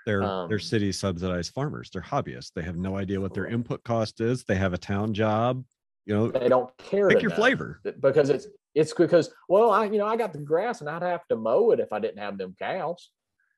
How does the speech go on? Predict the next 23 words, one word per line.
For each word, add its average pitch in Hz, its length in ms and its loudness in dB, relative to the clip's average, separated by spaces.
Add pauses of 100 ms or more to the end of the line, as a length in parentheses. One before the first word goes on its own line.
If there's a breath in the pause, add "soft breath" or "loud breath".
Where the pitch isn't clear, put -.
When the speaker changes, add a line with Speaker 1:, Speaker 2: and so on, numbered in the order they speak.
(360)
Speaker 2:
You 131 100 2
know, 120 180 4
Speaker 1:
It 160 60 0
cost 226 220 6
Speaker 2:
it, - 80 2
Speaker 1:
me 214 100 6
Speaker 2:
it's 202 100 4
Speaker 1:
less 185 320 6
to 175 120 -4
feed 196 300 -2
them 185 200 4
cows 202 420 2
all 151 200 2
winter 151 240 0
than 156 140 -2
it 139 60 -4
would 139 160 -2
cost 156 340 -2
me 156 120 -4
to 131 60 -2
mow 143 220 2
the 127 80 0
pasture. 123 640 -2